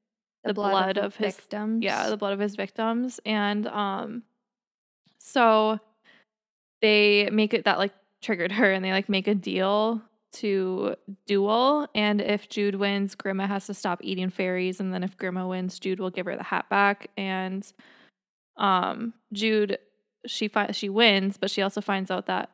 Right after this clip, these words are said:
Speaker 2: Maddox is, like, building an army.
Speaker 1: Mm-hmm. 'Cause, like,
Speaker 2: And
Speaker 1: Grima's like, "Did you
Speaker 2: Yeah.
Speaker 1: hear what's going on? Like, what
Speaker 2: Mm-hmm.
Speaker 1: your dad's doing?"
Speaker 2: Yeah.
Speaker 1: Also, I just wanna comment that this, like, scene or moment in the book is, like,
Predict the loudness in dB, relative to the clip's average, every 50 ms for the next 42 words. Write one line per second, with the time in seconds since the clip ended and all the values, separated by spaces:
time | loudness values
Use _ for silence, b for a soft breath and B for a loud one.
0 | _ -6 -4 -2 0 0 0 0 2 0 0 -2 -4 -6 -6 -6 -6 -8 -8 _
1 | _ -6 -6 -6 -4 -4 -6 -6 -6 -6 -6 -6 -6 -6 -6 -4 -4 -4 -4 -4
2 | -6 -8 -14 _ _ _ _ _ 0 2 2 2 0 -2 -4 -6 _ _ _ _
3 | -4 -2 0 0 0 0 0 0 0 0 -2 -4 -4 -4 -4 -4 -4 -6 -8 -10
4 | -16 -20 _ _ _ -14 -12 -10 -10 -8 -8 -8 -8 -8 -8 -8 -10 -10 -10 -8
5 | -6 -6 -4 -4 -6 -8 -10 -8 -6 -6 -6 -8 -8 _ _ _ -4 -2 -2 -2
6 | -2 -4 -4 -6 -6 -6 -4 -4 -6 -6 -8 -8 -8 -6 -4 -2 -2 -2 -4 -6
7 | _ _ _ _ _ -8 -8 -8 -6 -8 -10 -12 -14 _ _ _ _ _ _ _
8 | _ _ _ _ _ _ _ _ _ _ _ _ _ -4 -4 -2 0 2 2 2
9 | 2 0 -4 _ 0 2 2 2 2 0 0 0 0 -2 -2 -2 0 0 0 0
10 | 0 -2 -2 -4 -2 0 0 0 0 -2 -6 _ _ _ _ -2 -2 -2 -2 -6
11 | -8 -12 -12 -2 2 2 2 2 0 -6 -8 -8 -8 -6 -2 0 0 0 0 0
12 | 0 -2 -2 -2 -2 -2 -2 -2 -2 0 -2 -2 0 0 0 0 0 -2 -4 -4
13 | -4 -4 -2 -2 -2 -4 -4